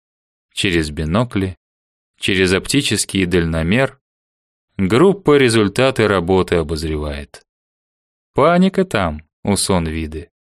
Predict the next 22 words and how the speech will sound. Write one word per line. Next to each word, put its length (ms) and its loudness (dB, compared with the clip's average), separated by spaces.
Никто 580 0
ничего 520 2
не 140 0
понимает. 1160 -2
Стукнул 540 2
Шерманов 560 2
Макара 480 2
по 120 0
плечу. 640 2
"Молодец! 880 2
Знай, 720 2
если 400 2
бы 140 2
отказался 640 2
стрелять, 760 0
я 200 2
бы 120 2
тебя 360 0
тут 340 0
же 240 -2
и 40 -4
пришил, 640 -2